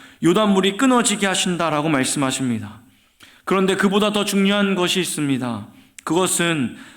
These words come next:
십삼 절의 말씀에 온 땅의 주인 되시는 하나님께서 언약궤를 맨 제사장들이 요단의 물을 밟고 설 때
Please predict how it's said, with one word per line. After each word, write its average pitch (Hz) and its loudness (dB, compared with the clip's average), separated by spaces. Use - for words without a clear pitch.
십삼 208 2
절의 208 2
말씀에 151 0
온 190 2
땅의 220 2
주인 220 4
되시는 196 2
하나님께서 175 -2
언약궤를 208 2
맨 185 2
제사장들이 170 0
요단의 196 4
물을 180 0
밟고 220 0
설 175 0
때 117 -2